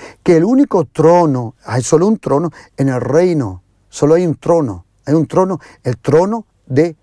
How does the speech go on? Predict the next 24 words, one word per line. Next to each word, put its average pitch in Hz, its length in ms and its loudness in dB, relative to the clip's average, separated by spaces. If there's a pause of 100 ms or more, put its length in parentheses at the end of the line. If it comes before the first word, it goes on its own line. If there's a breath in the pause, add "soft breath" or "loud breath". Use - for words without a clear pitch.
Jesucristo. 151 600 -4
¿Y - 20 -8
sabes 233 240 -2
cómo 240 140 -2
le 220 80 0
llama 208 300 -4 (320 loud breath)
en 156 100 0
Hebreos 170 300 -2
catorce, 160 440 -6
eh, 139 220 -2 (160)
cuatro, 165 320 -2
versículo 151 340 -4
dieciséis? 147 540 -6 (400 soft breath)
El 123 140 -6
trono 165 360 0
de 151 160 0
la 151 180 -6 (280)
gracia. 117 720 -4 (1300 loud breath)
En 226 340 0
Isaías 147 540 -4
dieciséis, 127 600 -4
versículo 120 340 -6
cinco, 170 420 -2 (320 loud breath)
dice 151 420 0